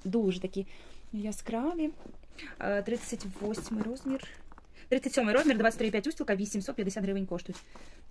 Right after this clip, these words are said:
Вони одні. Так, ще будуть і New Balance у нас. П'ятсот сімдесят четверті. Замш, тут текстиль. Е,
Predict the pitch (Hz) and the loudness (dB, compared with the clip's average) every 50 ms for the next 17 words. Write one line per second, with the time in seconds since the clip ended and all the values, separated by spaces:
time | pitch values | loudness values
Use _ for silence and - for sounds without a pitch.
0 | - - - - - - - - - - - - - - - - - - 185 196 | -14 -14 -14 -14 -14 -14 -10 -10 -12 -10 -10 -14 -14 -16 -16 -12 -4 0 2 2
1 | 196 247 285 - - 233 226 185 185 175 175 175 175 180 - - - - - - | 4 2 2 2 0 -2 0 0 -4 -4 -2 -4 -4 -6 -8 -10 -10 -10 -10 -12
2 | - - - - - - - - - - - - - - - - - - 233 214 | -12 -14 -12 -12 -12 -12 0 0 0 0 0 -4 -8 -12 -14 -14 -10 -6 -6 -6
3 | 196 - - 254 220 220 196 196 196 208 202 254 269 233 208 196 196 202 214 214 | -6 -4 -6 -4 -4 -4 -4 -4 -4 -4 -4 -2 -2 -2 -2 -2 -2 -4 -4 -6
4 | - 254 262 262 277 294 294 - - - - - - - - - - - - - | -6 -8 -8 -6 -6 -6 -6 -8 -14 -16 -18 -20 -20 -20 -20 -20 -20 -20 -18 -18
5 | - - - - - - 254 - - 277 262 - - 277 240 - 269 - - 269 | -18 -18 -18 -8 -4 -4 -2 0 2 0 0 2 2 2 4 2 2 2 2 -2
6 | 226 233 254 254 254 226 - - 220 202 190 - 240 294 359 359 320 - - - | 2 4 4 4 2 0 0 2 2 2 6 8 8 8 8 6 2 0 -2 2
7 | - 220 214 - - - 277 302 339 359 - - - - - - - - - - | 2 2 2 2 2 6 8 8 8 6 4 -6 -18 -18 -18 -18 -18 -18 -20 -20
8 | - - - - - - - - - - 208 214 214 208 208 | -20 -20 -20 -20 -18 -18 -18 -16 -4 0 2 4 4 4 2